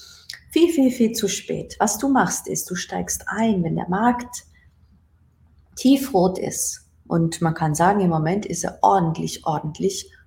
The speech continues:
rot. Jetzt ist die richtige Zeit, dir zu überlegen, auch da ganz bewusst und in Ruhe dennoch, „Okay, jetzt steige ich ein.“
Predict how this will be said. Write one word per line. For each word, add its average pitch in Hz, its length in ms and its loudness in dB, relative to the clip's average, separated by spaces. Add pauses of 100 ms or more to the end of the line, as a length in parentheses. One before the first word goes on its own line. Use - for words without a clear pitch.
(120)
rot. 185 440 2 (420)
Jetzt 269 500 6
ist 247 280 4
die 214 80 4
richtige 208 460 2
Zeit, 202 460 4
dir 202 140 4
zu - 140 -2
überlegen, 233 760 6
auch - 200 0
da 349 280 0
ganz 294 300 -2
bewusst 240 480 -2
und 165 160 -6
in 160 140 -6
Ruhe 202 360 0
dennoch, 190 440 -2 (520)
„Okay, 156 600 -6 (360)
jetzt - 380 4
steige - 400 -2
ich - 260 -8
ein.“ - 300 -16